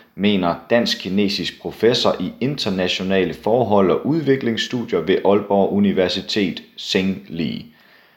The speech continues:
Han mener ikke, at Pentagons rapport tegner et sandfærdigt billede af intentionerne bag Kinas militære oprustning.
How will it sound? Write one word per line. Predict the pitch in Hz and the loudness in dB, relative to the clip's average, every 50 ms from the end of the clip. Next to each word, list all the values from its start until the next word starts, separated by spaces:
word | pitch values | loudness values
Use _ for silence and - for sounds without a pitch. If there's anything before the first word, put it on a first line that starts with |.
| _ _ _ _ | _ _ _ _
Han | - 101 104 110 107 | -4 -2 -2 0 0
mener | 98 95 92 90 85 78 73 - | 0 0 0 0 -2 -2 -2 2
ikke, | 92 110 143 - 110 95 - - - - - - _ - | 2 4 4 4 0 -2 -4 -6 -14 -20 -20 -20 _ -6
at | - 104 | -6 -6
Pentagons | - - 113 139 143 - 113 90 - 92 90 90 87 - - | -2 0 0 0 0 0 -2 0 0 0 0 0 -2 -4 -6
rapport | 82 - - 95 104 113 117 117 | -6 -6 -2 2 2 2 2 2
tegner | - - 101 101 104 104 98 | 0 0 2 2 2 2 2
et | 85 80 - | 2 0 -2
sandfærdigt | - - 92 82 80 - - 139 139 131 101 - 90 76 - - | -4 -6 -6 -6 -6 -6 -4 0 2 2 2 0 -2 -8 -6 -2
billede | 104 101 107 117 113 98 - | -2 0 2 2 2 2 2
af | - 85 82 78 | 2 0 0 0
intentionerne | 82 82 78 - 82 78 - - 117 113 117 98 80 78 80 78 | -2 -4 -6 -10 -10 -8 -6 -2 -2 0 0 0 0 -2 -2 -2
bag | - - 107 104 101 80 - - | -2 0 2 2 2 2 0 -4
Kinas | - 101 101 107 107 92 - - - | -6 -4 -2 -2 -2 -2 -4 -4 -6
militære | 85 82 78 76 - - 104 101 92 80 - | -6 -6 -6 -6 -4 0 2 2 2 2 2
oprustning. | - 90 - - - 80 80 78 - - 76 69 69 | 2 0 0 0 -2 -2 -2 -2 -4 -6 -8 -10 -10